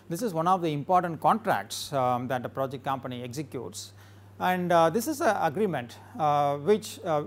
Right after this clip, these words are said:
with the government and the project company is stating that,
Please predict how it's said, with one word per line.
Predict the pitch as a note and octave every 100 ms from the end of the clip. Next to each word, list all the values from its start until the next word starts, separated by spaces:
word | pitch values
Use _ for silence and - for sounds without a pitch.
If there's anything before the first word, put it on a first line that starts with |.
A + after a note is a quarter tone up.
| -
with | G3
the | F3+
government | D#3+ A3 A3 D#3 - - E3
and | G#3
the | F#3
project | F3+ E3 E3
company | - D#3+ C3 A#2+ F#3 -
is | -
stating | - G3+ G3+ D#3
that, | C#3 F3